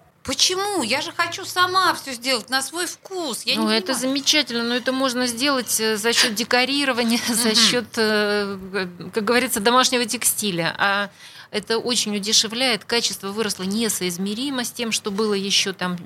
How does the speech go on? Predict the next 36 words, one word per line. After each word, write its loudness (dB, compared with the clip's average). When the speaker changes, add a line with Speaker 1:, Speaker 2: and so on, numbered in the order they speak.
Speaker 2:
семь-десять 2
лет -4
назад. -4
Поэтому 0
просто 0
наши 4
люди 2
голосуют -2
за -4
это -6
рублем. -10
Покупатель 2
Speaker 1:
Хорошо. -4
Speaker 2:
выбирает 0
квартиру -12
с -14
отделкой. -14
Speaker 1:
На 2
многих -4
сайтах -2
я -2
вижу -4
не -6
просто -2
квартиры 0
с -6
отделкой, -4
я 0
вижу -6
еще -4
и -2
мебелировку, -6
я -2
вижу -8
еще -6
и -2